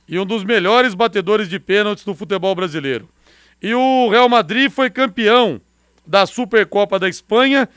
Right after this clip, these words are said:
jogo realizado na Arábia Saudita, nos pênaltis, venceu o Valência por quatro a três. Vitória, então, do Real Madrid,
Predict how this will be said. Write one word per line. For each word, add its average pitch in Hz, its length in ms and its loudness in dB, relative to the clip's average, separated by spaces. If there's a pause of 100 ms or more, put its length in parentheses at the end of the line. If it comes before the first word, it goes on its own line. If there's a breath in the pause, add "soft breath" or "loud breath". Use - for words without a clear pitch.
(140 soft breath)
jogo 196 320 0
realizado 190 500 2
na 185 80 0
Arábia 175 280 0
Saudita, 202 600 -2 (240 soft breath)
nos 226 280 -4
pênaltis, 233 580 0 (160 soft breath)
venceu 214 460 0
o 214 40 0
Valência 190 600 -2 (200 soft breath)
por 202 220 -2
quatro 214 540 0
a 180 80 0
três. 147 560 -8 (320)
Vitória, 185 320 -2
então, 185 220 -6
do 170 80 -6
Real 175 140 0
Madrid, 170 340 -2